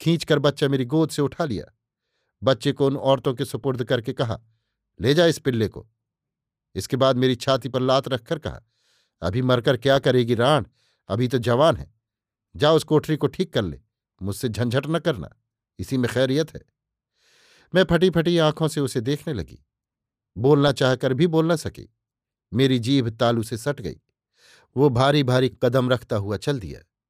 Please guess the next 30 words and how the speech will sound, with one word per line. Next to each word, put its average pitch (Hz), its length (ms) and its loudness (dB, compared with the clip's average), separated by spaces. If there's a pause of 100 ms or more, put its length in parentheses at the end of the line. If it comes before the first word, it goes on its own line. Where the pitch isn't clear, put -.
(440)
मैं 123 140 2
विक्षिप्त 139 560 -2
सी 131 200 -4
"मेरा 127 260 0
बच्चा" 123 380 -4
कहती 117 340 -4
उसके 113 240 -6
पीछे 117 320 -10
दौड़ी, 76 300 -10 (600)
तो 120 100 0
घूमकर 127 500 0
उसने 123 200 -4
सपाक 123 480 -2
से 117 120 -8
एक 110 120 -12
चाबुक 107 400 -4
और 131 140 -2
धर 90 140 -8
दी। 71 200 -16 (1120)
मैं 160 140 6
मुंह 156 220 2
के 147 140 0
बल 135 200 0
गिरकर 127 340 -2
बेहोश 120 480 -4
हो 80 60 -10
गई। - 180 -18 (680)
मेरे 131 180 2
दो 127 240 2
दांत 110 400 -2